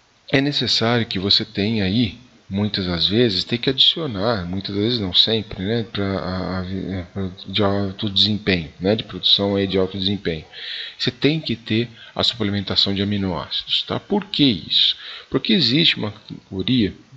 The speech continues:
né, uma classificação dos aminoácidos que são classificados como aminoácidos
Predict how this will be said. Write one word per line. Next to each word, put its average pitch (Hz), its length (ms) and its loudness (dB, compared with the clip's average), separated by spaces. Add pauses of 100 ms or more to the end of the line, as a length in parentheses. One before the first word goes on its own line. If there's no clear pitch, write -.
(120)
né, 92 180 -2
uma 113 140 -2
classificação 95 560 0
dos 87 80 -4
aminoácidos 90 640 0
que - 40 2
são 123 220 2 (240)
classificados - 580 0
como 117 220 -2
aminoácidos 117 640 2